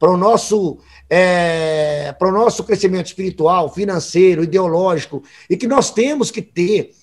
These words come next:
uma tolerância às pessoas que têm divergências de pensamento. E eu, por exemplo, eu tenho uma preferência por trabalhar com pessoas que divergem de mim.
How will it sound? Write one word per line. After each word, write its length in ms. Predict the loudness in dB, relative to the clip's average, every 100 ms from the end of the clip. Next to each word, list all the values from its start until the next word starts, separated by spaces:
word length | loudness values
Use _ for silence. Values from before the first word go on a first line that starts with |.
| _ 0
uma 160 | 2
tolerância 840 | 2 2 2 4 4 4 2 0 -2
às 80 | -2
pessoas 360 | 2 8 8
que 80 | 8
têm 180 | 0 2
divergências 580 | 2 2 2 0 -2 -6
de 100 | -6
pensamento. 680 | -6 -6 -6 -8 -12 -16 _ _ _ _ _ _ _ _ _
E 180 | 0 8
eu, 360 | 10 12 10 6
por 160 | -2
exemplo, 340 | 0 -2 -4 2
eu 260 | 8 8 8
tenho 360 | 2 2 -2 -6 -4
uma 200 | 0 4
preferência 680 | 4 4 2 2 2 0 -2
por 200 | 0 2
trabalhar 500 | 2 0 0 0 0
com 140 | -2
pessoas 360 | -2 0 -2 -2
que 100 | -4
divergem 540 | -4 0 0 0 0
de 140 | -4 -6
mim. 260 | -8 -12